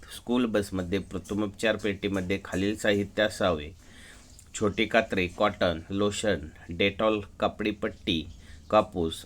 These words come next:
आयोडीन, थर्मामीटर, साबण, चिमटा, किरकोळ औषधे, जवळच्या दवाखान्यातील नंबर, रक्तगट यादी, ॲम्ब्युलन्स नंबर या विषयावर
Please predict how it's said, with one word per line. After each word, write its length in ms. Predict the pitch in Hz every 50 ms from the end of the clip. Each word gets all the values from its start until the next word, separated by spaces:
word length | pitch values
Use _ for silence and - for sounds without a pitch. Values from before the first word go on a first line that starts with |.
| - -
आयोडीन, 460 | 95 101 107 110 98 95 85 82 82 -
थर्मामीटर, 680 | - 98 95 98 104 107 110 110 95 - 92 85 82 82 -
साबण, 520 | - - 104 98 95 95 95 90 78 71 73 - - - - - - - - -
चिमटा, 460 | - 120 113 113 110 - 101 78 67 - - - - - - - - - - - - - - - - - - - - - - - - - -
किरकोळ 480 | - 110 101 92 - 120 120 120 113 107 -
औषधे, 580 | 98 110 104 101 - - 113 101 110 95 87 80 78 - -
जवळच्या 340 | 104 101 104 107 95 110 107
दवाखान्यातील 880 | 101 101 101 101 104 104 - 104 98 104 101 98 - 107 104 104 101 90 - - - - - - - - - - - - - - - - - - - - -
नंबर, 420 | 95 104 107 107 107 101 101 90 80 78 - - - - - - - - - - - -
रक्तगट 720 | 92 90 107 101 - - - 113 101 101 82 78 78 - - - - - - - - - - - - - - - - - -
यादी, 460 | - 98 107 104 101 90 87 92 85 - -
ॲम्ब्युलन्स 640 | 98 101 104 104 98 110 113 113 117 120 117 - -
नंबर 320 | 113 110 104 92 87 82
या 260 | 82 82 87 101 104
विषयावर 540 | 107 107 101 101 - 95 92 95 98 101 104